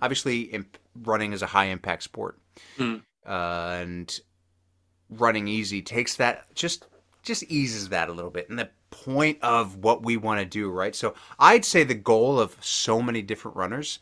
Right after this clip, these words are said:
Speaker 1: is to be able to take your, say, threshold pace, ten K race pace,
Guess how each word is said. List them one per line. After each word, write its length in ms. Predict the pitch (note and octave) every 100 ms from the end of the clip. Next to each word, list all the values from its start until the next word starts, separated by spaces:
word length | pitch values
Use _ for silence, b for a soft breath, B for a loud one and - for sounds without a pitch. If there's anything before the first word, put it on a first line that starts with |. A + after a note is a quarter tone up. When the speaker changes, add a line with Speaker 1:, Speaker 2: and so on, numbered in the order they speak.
| B B B -
Speaker 1:
is 220 | B2 A#2
to 600 | - B2+ A#2+ A2+ A2 G#2 b b b b b b _
be 180 | A#2+ A#2+
able 220 | A#2+ B2
to 480 | - A#2 G#2+ G2+ G#2 _ -
take 340 | A#2+ B2+ -
your, 280 | A2+ G#2 F#2+
say, 240 | - G#2+ F#2
threshold 720 | - A2 A2+ A2+ - G#2 F#2
pace, 480 | G2 F2+ - - - G2+ - -
ten 200 | G2+ F2+
K 220 | G#2 F2+
race 240 | F#2 F#2+
pace, 400 | - F2+ F2 -